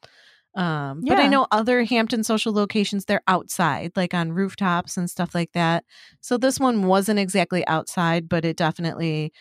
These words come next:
Speaker 1: had a lot of airflow. And like I said, all these patio doors were, like, open. So people
Speaker 2: Yeah,
Speaker 1: that were
Speaker 2: I've
Speaker 1: sitting
Speaker 2: eaten inside places too, but yeah, they have, like,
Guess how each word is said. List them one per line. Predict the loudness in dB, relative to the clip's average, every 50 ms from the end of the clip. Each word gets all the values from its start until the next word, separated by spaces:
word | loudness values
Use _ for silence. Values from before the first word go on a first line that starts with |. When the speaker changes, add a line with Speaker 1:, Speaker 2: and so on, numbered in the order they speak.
| _ _ _ _ _ -2
Speaker 1:
had | 0 0 2 2
a | 2
lot | 2 2 2 2 0
of | 0
airflow. | 0 0 0 0 -2 -2 0 0 2 2 2 0 -2
And | -4 -6 -8 -6 -4
like | -2 -2 0 -2
I | -2
said, | -2 -2 -2 -2 0 0
all | 0 0 0
these | -2 -4 -4 -4
patio | -2 -2 -2 -2 -2 -4 -4
doors | -4 -4 -4 -4 -6 -8 -8 -8
were, | -8 -6 -6
like, | -4 -6 -6 -6 -4 -2
open. | -2 -2 -4 -6 -10 -12 -10 -10 -6
So | -4 -4 -2
people | 0 0 0 2 4 4
Speaker 2:
Yeah, |
Speaker 1:
that | 6 6 6
were | 4
Speaker 2:
I've | 2
Speaker 1:
sitting | 2 2 2 2 4
Speaker 2:
eaten | 2 2 0 -2 -2
inside | -2 -2 0 0 0 0 0 0 2 2 2 2 0 -2 -2
places | 0 0 0 0 0 0 -2 -2 -2 -4
too, | -4 -2 0 0
but | 0 0 0 0 0
yeah, | 0 0 0 0
they | 0 -2 0
have, | 0 0 0
like, | 0 -2 -2 -2